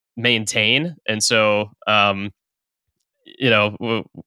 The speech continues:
the mistake we made was just doing too many things at once. And that was, like, one of the things that just sort of, um, dropped. And we, of course, hope to get back to it at some point 'cause we think it's important, but kind of in the order of operations of all the things that we're doing, um,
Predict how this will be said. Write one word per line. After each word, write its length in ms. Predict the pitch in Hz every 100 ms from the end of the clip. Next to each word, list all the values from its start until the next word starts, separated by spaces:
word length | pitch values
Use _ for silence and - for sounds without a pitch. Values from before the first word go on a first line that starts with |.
| _
the 160 | - 127
mistake 360 | 143 - 165 147
we 100 | 151
made 200 | 131 120
was 100 | 117
just 180 | 117 -
doing 160 | 117
too 120 | 107 117
many 160 | 110
things 280 | 104 110 101
at 100 | 101
once. 340 | 101 101 - -
And 100 | 107
that 160 | 110
was, 180 | 110 104
like, 160 | 104 107
one 140 | 107
of 80 | 101
the 80 | 95
things 340 | 107 98 -
that 120 | 104
just 200 | 90 98
sort 200 | - 101
of, 220 | 98 95 - _ - - _ _
um, 340 | - 98 92 98 -
dropped. 360 | 113 113 107 -
And 140 | 123
we, 100 | 135
of 80 | 135
course, 240 | 170 160
hope 200 | - 143
to 120 | - 113
get 220 | 120 - _ _ _ -
back 240 | 113 104 - _
to 180 | - 135
it 180 | 110 110 _ _ _ -
at 120 | 110
some 160 | - 110
point 220 | 120 110
'cause 140 | 110
we 80 | 110
think 200 | 101 113
it's 140 | 107 104
important, 440 | 87 104 101 90 95
but 200 | 101 -
kind 140 | 123
of 80 | 117
in 80 | 113
the 80 |
order 320 | 107 110 110 107
of 80 |
operations 800 | 101 101 107 98 101 107 98 92
of 220 | 98 92 -
all 180 | 139 147
the 100 | 143
things 300 | 139 147 143
that 160 | 139 131
we're 140 | 120
doing, 420 | 113 120 117 110 104 _ _ _
um, 240 | 107 104